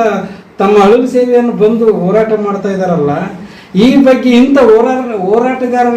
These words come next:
ಮೇಲೆ ಹಲ್ಲೆ ಅಥವಾ ಭಯ ನಿರ್ಮಾಣ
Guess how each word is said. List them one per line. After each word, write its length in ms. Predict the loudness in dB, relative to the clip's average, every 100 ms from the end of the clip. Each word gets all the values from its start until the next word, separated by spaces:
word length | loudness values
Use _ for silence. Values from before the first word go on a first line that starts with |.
| 0
ಮೇಲೆ 180 | 2 2
ಹಲ್ಲೆ 380 | 2 0 2 2
ಅಥವಾ 760 | 2 -2 0 0 0 -2 -8 -20 -20 -20 -12 -8 -8 -2
ಭಯ 240 | 0 2 2 0 -4 -12 -20 _ _ -4
ನಿರ್ಮಾಣ 360 | 0 2 2 0